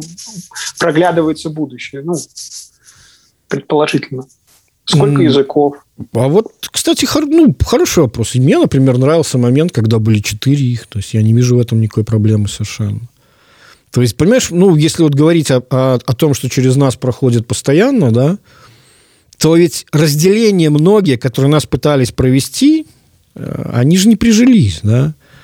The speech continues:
Speaker 2: И власть настолько, она же не современная и опоздавшая, она же все пытается там,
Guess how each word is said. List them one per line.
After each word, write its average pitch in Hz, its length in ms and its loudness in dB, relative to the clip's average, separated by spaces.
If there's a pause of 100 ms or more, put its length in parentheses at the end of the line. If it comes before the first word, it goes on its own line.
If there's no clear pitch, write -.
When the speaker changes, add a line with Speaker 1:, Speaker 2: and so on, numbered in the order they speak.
(580)
Speaker 2:
И 135 440 2
власть 175 460 0
настолько, 175 480 0
она 160 220 2
же 156 200 2
не 151 280 2
современная 160 680 2
и - 20 2
опоздавшая, 143 800 -2
она 135 120 0
же 139 100 -2
все 170 140 -2
пытается 156 540 0
там, 120 240 -4